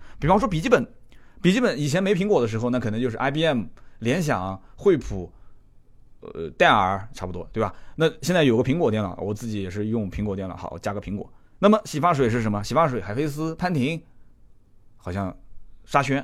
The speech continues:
啊，还是什么，呃，我也说不出什么了。牙膏，牙膏，高露洁、佳洁士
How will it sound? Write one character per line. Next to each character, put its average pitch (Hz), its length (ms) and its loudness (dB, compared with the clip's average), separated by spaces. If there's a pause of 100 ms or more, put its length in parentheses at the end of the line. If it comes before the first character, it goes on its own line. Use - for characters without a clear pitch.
(120)
啊， 90 200 -10
还 95 100 -10
是 92 40 -6
什 104 80 -10
么， 92 100 -14 (280)
呃， 98 180 -8
我 107 140 -2
也 104 40 0
说 107 120 -2
不 101 100 -6
出 110 100 -2
什 98 80 -6
么 71 80 -10
了。 - 120 -14 (240)
牙 147 140 8
膏， 226 260 4 (220)
牙 131 140 2
膏， 156 160 4
高 156 120 0
露 170 120 0
洁、 127 280 0 (380)
佳 151 100 2
洁 139 120 6
士 147 280 0